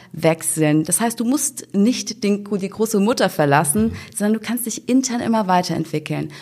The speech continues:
Und deswegen ist Hire for Potential so wichtig.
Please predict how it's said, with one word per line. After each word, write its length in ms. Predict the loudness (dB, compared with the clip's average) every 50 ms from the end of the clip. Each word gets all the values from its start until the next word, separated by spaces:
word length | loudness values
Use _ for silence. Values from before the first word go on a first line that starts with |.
| -10 -6
Und 140 | -2 0 2
deswegen 440 | 2 2 2 0 2 2 2 2 2
ist 200 | 0 -2 0 0
Hire 180 | 2 2 2 2
for 160 | 0 -2 -2
Potential 460 | -2 -4 -2 -2 -2 -2 0 -2 -2
so 180 | 0 -2 0 0
wichtig. 480 | 0 -2 -2 -2 -4 -6 -6 -10 -16